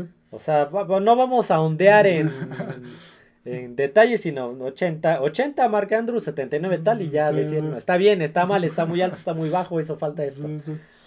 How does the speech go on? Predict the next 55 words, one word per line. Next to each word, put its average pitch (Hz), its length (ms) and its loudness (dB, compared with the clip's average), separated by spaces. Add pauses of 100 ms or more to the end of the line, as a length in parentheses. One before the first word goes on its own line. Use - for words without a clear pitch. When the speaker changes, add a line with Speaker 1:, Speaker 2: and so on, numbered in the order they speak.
(340)
Speaker 2:
Vale, 185 260 2
pues 269 260 6
hasta 233 200 4
aquí 214 120 2
el 196 120 2
podcast 165 340 0
del 127 100 -2
día 147 140 2
de 156 120 4
hoy. 170 240 0
No 160 260 0
olviden 208 280 4
suscribirse 180 500 -4
al 165 120 0
canal, 160 420 -2
darle 202 220 -10
like 107 200 -4
al 135 140 -4
podcast, 170 540 -4
eh, 110 300 -2
seguirnos 156 420 -4
en 143 80 -2
las 127 100 -2
demás 147 280 -2
redes 165 260 -4
sociales, 165 680 -6
en 123 140 -10
las 131 100 -2
demás 196 200 0
plataformas, 185 640 0
perdón, 160 380 -2 (240)
Speaker 1:
<laughs> - 260 -20
Speaker 2:
Spotify, 208 680 2
Amazon 156 420 -2
Music 160 320 -6
y - 40 0
Apple 139 240 -4
Podcast, 214 460 0
y 156 80 2
en 143 180 -4
el 120 220 -12
todavía 175 320 2
existente 165 640 -4
Twitter, 170 440 -4
Speaker 1:
<laughs> 165 460 -4
Speaker 2:
que 117 120 -8
ya 117 120 -2
está 123 160 -6
a - 40 -12
punto 135 260 -10
de 123 60 -10
que 135 100 -8
me 139 100 -6
Speaker 1:
Twitter, 170 280 -2
Speaker 2:
sume. 120 100 -12